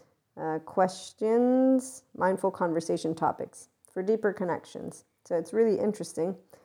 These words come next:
And if you ever need anything to chit chat about with your loved ones, here, this one's good. So <laughs> on that note,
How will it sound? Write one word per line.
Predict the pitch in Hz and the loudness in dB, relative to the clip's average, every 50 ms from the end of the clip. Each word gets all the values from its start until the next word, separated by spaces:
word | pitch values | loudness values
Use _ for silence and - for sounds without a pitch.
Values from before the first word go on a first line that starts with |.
| _ _ _ _ _ _ - | _ _ _ _ _ _ -10
And | 180 175 165 165 165 165 165 - - - _ _ - | -6 -2 0 0 2 2 0 0 -2 -8 _ _ 0
if | 214 214 214 208 | 2 2 2 4
you | 208 196 | 4 6
ever | 190 185 180 180 175 175 - | 6 8 8 8 6 6 6
need | 180 185 202 214 202 196 175 | 4 2 2 4 4 4 4
anything | 175 170 170 170 175 - - 180 170 165 165 175 175 | 4 4 4 2 0 -2 -2 -2 0 0 0 -2 -4
to | - 180 | -8 -10
chit | - - 190 - | -6 -6 -8 -2
chat | - 185 170 165 | 2 2 2 4
about | 156 160 160 165 165 | 4 4 4 4 4
with | 180 175 - - _ _ _ _ _ | 2 -2 -4 -8 _ _ _ _ _
your | - 185 190 190 | -2 0 2 4
loved | 202 196 190 175 | 4 4 4 2
ones, | 170 156 151 170 185 180 - - - | 0 2 2 2 -2 -4 -8 -12 -6
here, | - 190 185 175 - 208 | -2 0 0 0 0 0
this | 196 165 - - | -2 -2 -2 -2
one's | 180 170 160 - | -4 -4 -4 0
good. | - 170 135 - | 0 0 0 0
So | - - 175 - - - - 185 185 233 - - 226 | 2 2 2 2 2 -4 -8 2 4 4 4 4 -2
<laughs> | - - - - - _ - | -10 -10 -14 -14 -20 _ -6
on | 202 202 202 | -2 2 8
that | 208 202 196 | 8 8 8
note, | 202 190 190 - - - | 8 6 6 6 4 -2